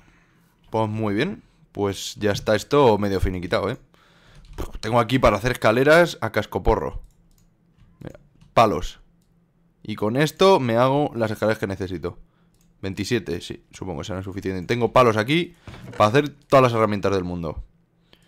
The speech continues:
Tengo vallas, tengo hierro que voy a meter ahora. Toma hierro.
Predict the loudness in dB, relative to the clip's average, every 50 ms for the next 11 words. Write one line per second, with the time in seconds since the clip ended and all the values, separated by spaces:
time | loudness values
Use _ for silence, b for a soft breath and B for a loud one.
0 | b b b b -12 -8 -4 0 2 2 4 4 6 6 6 6 6 4 0 -4
1 | -6 -4 -2 -2 -2 0 2 2 2 2 2 0 2 2 2 2 2 2 2 0
2 | 0 0 2 2 2 2 2 2 0 -2 -4 -8 _ _ _ _ _ _ _ _
3 | _ -12 -8 -8 -6 -4 -2 -2 -2 -2 -2 -2 -2 -4 _